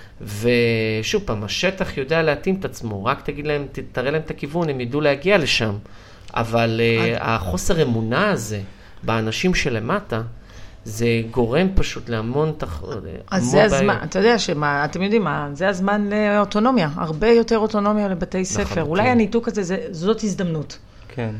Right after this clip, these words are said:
Speaker 2: "הנה, אתם, אנחנו, אתם לא מבינים אותנו, אנחנו לא צר-, אתם לא נותנים לנו, אתם לא עוזרים לנו, אנ-, אתם לא עוזרים לנו למעלה, אתם לא מבינים אותנו." אה, אנחנו, אנחנו נפעל כראות עינינו, ואתם צריכים לסמוך עלינו.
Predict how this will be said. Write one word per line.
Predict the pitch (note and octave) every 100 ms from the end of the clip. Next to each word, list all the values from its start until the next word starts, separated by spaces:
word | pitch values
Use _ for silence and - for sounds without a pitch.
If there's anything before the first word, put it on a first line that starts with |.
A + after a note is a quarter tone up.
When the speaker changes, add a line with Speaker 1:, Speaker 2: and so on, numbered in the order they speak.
| -
Speaker 2:
"הנה, | A3 B3+ A#3
אתם, | G3+ F#3+ F3
אנחנו, | E3 F3 E3+ D#3
אתם | F3+
לא | F#3
מבינים | G#3+ A3+ G#3+
אותנו, | G#3 G#3 G3+ G3
אנחנו | F3+ F3 F#3
לא | F3+
צר-, | - G#3+
אתם | - F3 F3+
לא | G3+
נותנים | G#3 A3+
לנו, | A3 F#3+
אתם | E3 F#3
לא | G#3
עוזרים | G3 F3 F3+
לנו, | F3 F3 F3+
אנ-, | F3+ G3
אתם | - G3 C4+
לא | C4+
עוזרים | A3 A#3
לנו | A3 G3+
למעלה, | F#3 G3+ G#3+ G#3+ G#3+ -
אתם | F#3 G#3+
לא | G#3
מבינים | G3+ F#3+ F3+ F3
אותנו." | E3+ D#3 D#3+ G3 - - - - -
אה, | F3+ F3+ -
אנחנו, | F#3 G#3+ - B3 A#3+ G#3
אנחנו | A3 A3+ B3
נפעל | A#3 A#3 A3+ A3
כראות | A3+ A3 G#3+ F#3+ G#3+ G#3+ A3+
עינינו, | G3 D#3+ E3 F#3+
ואתם | F3+ F3 G3+ A3+
צריכים | G3+ G#3 - A#3
לסמוך | A3+ A#3 A#3
עלינו. | A#3+ F3+ D#3+